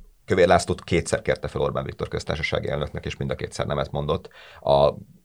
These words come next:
sok do-, rossz dolgot tudnék mondani Kövér Lászlóról, de azt szerintem azért azt jól, ö, méri föl, hogy ő alkatilag alkalmatlan erre a, erre a szerepre. A, és ugye ő volt az, aki amikor legutóbb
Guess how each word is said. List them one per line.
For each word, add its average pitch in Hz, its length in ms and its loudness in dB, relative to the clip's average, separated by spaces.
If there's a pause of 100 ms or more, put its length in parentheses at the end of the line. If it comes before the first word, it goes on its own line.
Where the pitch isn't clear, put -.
(180)
sok - 320 -2
do-, 71 200 -2
rossz 78 180 0
dolgot 73 260 0
tudnék 76 240 -2
mondani 73 280 -2
Kövér 76 240 0
Lászlóról, 78 520 2
de 73 160 0
azt 73 400 0
szerintem 71 400 0
azért 71 220 2
azt - 140 -2
jól, 64 300 -2 (1000)
ö, 67 460 0 (160)
méri 73 260 0
föl, 71 260 0
hogy 71 160 -2
ő 69 100 0
alkatilag 64 500 0
alkalmatlan 71 540 -2
erre 71 280 2
a, 71 120 2 (440)
erre 73 280 2
a 71 60 4
szerepre. 85 560 6 (540)
A, 71 360 4 (100)
és 76 180 -2
ugye 82 120 6
ő 90 80 8
volt 78 180 4
az, 76 80 -4
aki 76 180 0
amikor 76 240 2
legutóbb 76 340 2